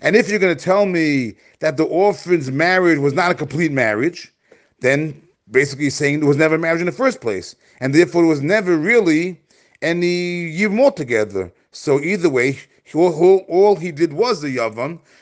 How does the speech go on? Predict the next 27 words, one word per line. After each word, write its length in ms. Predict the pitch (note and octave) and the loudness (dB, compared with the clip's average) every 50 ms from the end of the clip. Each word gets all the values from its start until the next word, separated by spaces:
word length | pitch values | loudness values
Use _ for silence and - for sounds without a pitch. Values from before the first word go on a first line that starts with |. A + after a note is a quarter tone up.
| _ _ | _ _
was 140 | - C#3+ C#3 | -4 -4 -2
he 80 | C#3 C#3+ | -2 -2
just 200 | D#3+ E3+ C#3 D3 | -2 -2 -2 -4
married 540 | E3 G3 A#3 B3+ G#3 E3 E3+ F3+ D#3 C#3 - - | -4 -2 0 0 2 2 0 0 -2 -6 -12 -10
a, 80 | D#3+ | -8
a 160 | F3 F#3+ E3+ | -8 -6 -2
regu-, 420 | D#3+ F3 F3+ F3+ F#3 F#3+ F#3 F3+ - | 0 0 0 0 0 -4 -6 -2 -2
a, 220 | F3 F3 F3 - - _ _ | -2 -2 -4 -8 -16 _ _
he 120 | - F3 | -2 -2
married 340 | F3+ F#3+ F#3+ A3 C4 A#3+ G#3 F#3 | 0 0 0 2 4 4 4 4
her 180 | E3+ E3+ F#3 | 4 0 0
as, 200 | - E3+ D#3 D#3+ - | -2 -6 -10 -8 -6
as 120 | - E3+ | -6 -4
like 160 | E3+ E3+ D#3+ | -4 -4 -2
a 60 | F3 | 0
regular 260 | F3 F3+ F#3 F3+ G#3 G3+ | 0 0 2 0 0 -2
marriage. 460 | A#3+ C#4 C#4 G#3+ C3 A#2 A2 - _ _ _ _ | -2 -4 -2 -2 -2 -4 -4 -8 _ _ _ _
So 160 | - - - A3 | -18 -16 -12 -8
either 240 | A#3 A#3+ G3+ F#3+ | -6 -2 2 2
way, 540 | F#3+ F#3+ C4 D4+ C4+ F#3+ E3+ F3+ F#3+ F#3 - _ _ _ _ _ _ _ - | 4 4 4 4 4 2 0 -2 -4 -6 -12 _ _ _ _ _ _ _ 2
if 220 | F3+ F#3 C3 C3+ | 2 2 2 0
the 120 | D3+ F3+ F3+ - | -4 -4 -2 -4
underage 760 | G#3+ B3+ C#4 B3+ G#3 A3+ A3 A#3 - G#3+ B3 C#4+ D4 A3+ F3+ | -4 -6 -4 -2 -2 -2 -4 -4 -2 -2 -2 -2 -2 -2 -4
one 340 | F#3+ E3+ E3 D#3 D3 D3+ C#3 C3 | -4 -2 -2 -2 -2 -4 -4 0
did 220 | F3 F#3+ F#3 D#3+ | 2 2 2 2
Yibum 420 | C#3+ E3+ G3 G3+ E3 D#3+ D#3+ D3+ | 0 -4 -4 -4 -2 -2 -4 -4
first, 560 | C#3+ - - C3+ A#2 B2 D#3+ D#3 - - - | -6 -8 -6 -4 -4 -4 -4 -6 -10 -16 -20